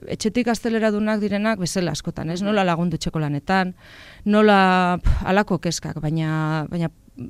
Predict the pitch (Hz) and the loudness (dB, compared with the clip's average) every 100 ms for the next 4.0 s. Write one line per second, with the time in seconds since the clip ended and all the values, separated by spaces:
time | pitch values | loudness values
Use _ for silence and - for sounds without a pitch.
0 | - 226 269 190 147 220 220 214 277 202 | -10 -6 -4 -2 -2 -2 -2 -2 -2 -2
1 | 190 208 247 285 247 233 240 - 208 202 | 0 2 2 4 4 4 0 -4 -4 -4
2 | 196 - - - - - - 53 50 - | -6 -18 -20 -20 -20 -12 -8 -8 -10 -14
3 | - - 220 202 160 143 - 147 190 | -10 -4 -2 -2 -4 -6 -8 -4 -2